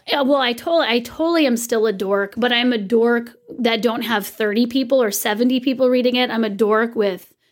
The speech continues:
hundreds of thousands of people reading it. It's so much larger, and you just become more skilled at writing for a larger group, and, and then you just get feedback. It's like, "Oh, you know, I never thought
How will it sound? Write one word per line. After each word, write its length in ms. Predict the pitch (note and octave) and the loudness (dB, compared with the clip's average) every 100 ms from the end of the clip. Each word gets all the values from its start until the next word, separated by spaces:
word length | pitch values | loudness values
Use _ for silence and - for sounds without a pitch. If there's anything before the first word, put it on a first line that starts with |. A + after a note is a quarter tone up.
| _ _ _ _ _ _ | _ _ _ _ _ _
hundreds 480 | - C#4 C#4 B3 A3 | -6 2 4 4 2
of 80 | G3+ | -2
thousands 680 | - A#3+ G3+ A3 A3 G#3+ | -4 -2 2 2 2 -2
of 140 | G3 - | -4 -10
people 360 | - G3 E3+ | -10 -8 -6
reading 320 | G#3 G#3 - - | -4 -4 -6 -4
it. 80 | |
It's 120 | A3+ - | -4 -4
so 340 | - - B3+ | -2 0 2
much 340 | C#4+ B3 A3+ - C5+ | 2 0 -4 -10 -8
larger, 720 | D#4 A3+ G#3+ A3+ A3+ G3+ F3+ | -2 2 2 2 0 -4 -6
and 440 | F3 G3+ G3+ G3+ G3+ - - - | -6 -4 -4 -2 -4 -8 -18 -2
you 60 | E4+ | 0
just 200 | G4 - | 0 -2
become 300 | - D#4+ C#4 | -4 0 2
more 200 | C4+ B3 | 2 0
skilled 720 | A#3+ - - A#3+ A#3+ A#3 A3 | -2 -6 0 2 2 2 2
at 320 | G3 F#3+ G3 - _ _ _ _ | -2 -4 -8 -16 _ _ _ _
writing 460 | A3+ A3+ A#3+ A#3+ A#3 | -2 0 0 0 0
for 140 | B3 | 2
a 80 | A3+ | 2
larger 400 | G#3+ A3+ A3+ A#3 | 2 2 2 0
group, 440 | A3 A3 A3 A3 | 2 2 4 2
and, 160 | A3 A#3 | 0 -2
and 140 | C#4 | 2
then 80 | D#4+ | 2
you 80 | E4 | 2
just 160 | F4+ | 0
get 140 | E4 - | -4 -4
feedback. 360 | D4+ C#4 C#4 C4 | -2 0 0 -2
It's 80 | |
like, 180 | B3 A#3 | -4 -6
"Oh, 180 | A#3+ E4 | -4 -4
you 180 | A#3+ D#4+ | 0 2
know, 100 | F4+ | 2
I 40 | G4 | 0
never 220 | G#4+ A#4 | 0 -2
thought 440 | - E4 C#4 G3+ | 0 0 0 -2